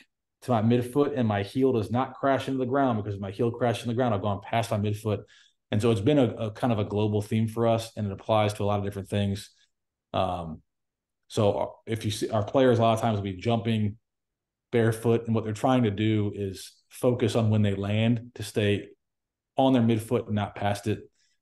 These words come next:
Um, and my, just,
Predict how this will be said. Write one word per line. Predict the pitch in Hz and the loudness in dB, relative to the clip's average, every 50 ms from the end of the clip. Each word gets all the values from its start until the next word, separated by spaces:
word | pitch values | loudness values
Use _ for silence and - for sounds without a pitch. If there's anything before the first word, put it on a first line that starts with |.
| _ _ _ _ _ - | _ _ _ _ _ -4
Um, | 107 101 95 92 90 87 85 82 - - _ _ _ _ _ _ _ _ _ _ _ _ _ _ _ _ _ _ _ _ _ _ _ _ _ _ _ _ _ _ _ _ _ _ _ _ - | -2 -2 -2 -2 -4 -8 -10 -12 -14 -18 _ _ _ _ _ _ _ _ _ _ _ _ _ _ _ _ _ _ _ _ _ _ _ _ _ _ _ _ _ _ _ _ _ _ _ _ -2
and | 135 120 107 101 101 101 - _ _ _ _ - - - | 0 2 2 2 0 -2 -6 _ _ _ _ -20 -16 -6
my, | - 127 127 113 | -2 0 0 2
just, | 120 123 113 - - | 2 0 0 -2 -4